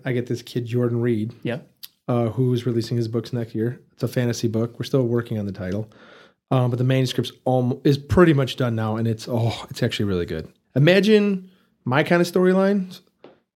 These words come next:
Speaker 1: but in a wizarding world.
Speaker 2: Okay.
Speaker 1: And it really is. The,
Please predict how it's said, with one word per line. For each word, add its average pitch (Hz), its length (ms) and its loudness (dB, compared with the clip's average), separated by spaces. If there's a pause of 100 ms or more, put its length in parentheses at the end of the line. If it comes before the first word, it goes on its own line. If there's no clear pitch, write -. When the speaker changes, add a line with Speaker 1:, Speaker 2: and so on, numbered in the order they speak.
(120)
Speaker 1:
but 143 180 6
in 147 120 2
a 139 60 4
wizarding 151 460 4
world. 180 380 2 (280)
Speaker 2:
Okay. 143 360 -2 (380)
Speaker 1:
And 147 400 4 (360)
it 156 140 4
really 180 440 6
is. 202 320 0
The, 147 200 0